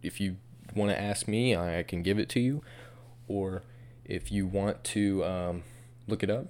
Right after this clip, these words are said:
look up for a P D F. Uh, just look up A Call to Prayer P D F. But yeah, that, that really put in it, put it into perspective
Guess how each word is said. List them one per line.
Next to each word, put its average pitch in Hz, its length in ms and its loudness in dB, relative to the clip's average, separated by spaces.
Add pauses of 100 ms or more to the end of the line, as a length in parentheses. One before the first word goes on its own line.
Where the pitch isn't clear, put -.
look 95 200 0
up 101 160 4
for 98 140 4
a 90 60 2
P 101 160 4
D 98 120 4
F. 117 140 0 (1500)
Uh, 95 260 0
just 101 220 -2
look 104 140 2
up 98 220 2
A - 60 2
Call 101 200 6
to 95 40 4
Prayer 98 240 8
P 98 160 4
D 95 140 4
F. 98 200 -4 (1080)
But 98 100 2
yeah, 101 140 4
that, 98 360 2
that 107 220 4
really 107 340 4
put 107 180 2
in 104 140 4
it, 95 260 -2 (360)
put - 300 2
it 104 220 2
into 110 300 2
perspective 107 760 4